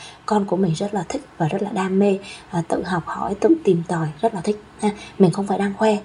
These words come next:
mình chỉ đang, à, chia sẻ cái trải nghiệm của mình. Đó là từ việc mà mình không kỳ vọng nhưng mà mình lại đạt được kết quả. Đó, nhưng mà tới lúc sang Bon thì mình có một sự kỳ vọng các bạn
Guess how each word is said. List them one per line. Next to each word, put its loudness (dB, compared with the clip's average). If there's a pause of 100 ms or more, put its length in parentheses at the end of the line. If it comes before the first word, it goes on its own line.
(120)
mình 4
chỉ -2
đang, 0 (320)
à, -6
chia 2
sẻ -2
cái -4
trải -4
nghiệm 4
của 0
mình. 6 (320)
Đó -4
là 0
từ 0
việc -2
mà -2
mình 2
không -4
kỳ 6
vọng -2 (300)
nhưng 0
mà 0
mình 0
lại -4
đạt -2
được -6
kết -4
quả. 2 (280)
Đó, 2 (260)
nhưng 0
mà 2
tới 4
lúc -6
sang -2
Bon 2
thì 6
mình 4 (340)
có -2
một -4
sự -6 (140)
kỳ 6
vọng -4
các -2
bạn -2